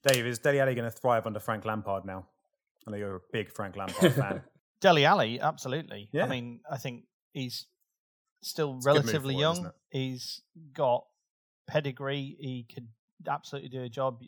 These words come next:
Speaker 3: I think Elio's right.
Speaker 1: Mm.
Speaker 3: He just needs to refine that spark. It's just, for some reason, it's gone, and, and he needs to find it again, and the move's probably a good one for him.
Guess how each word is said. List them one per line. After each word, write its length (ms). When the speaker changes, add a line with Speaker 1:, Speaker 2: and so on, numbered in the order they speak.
Speaker 3:
I 100
think 240
Elio's 300
right. 160
Speaker 1:
Mm. 60
Speaker 3:
He 40
just 200
needs 160
to 60
refine 460
that 140
spark. 440
It's 100
just, 320
for 80
some 220
reason, 240
it's 100
gone, 340
and, 240
and 100
he 120
needs 160
to 60
find 240
it 60
again, 280
and 120
the 60
move's 240
probably 280
a 40
good 180
one 220
for 120
him. 260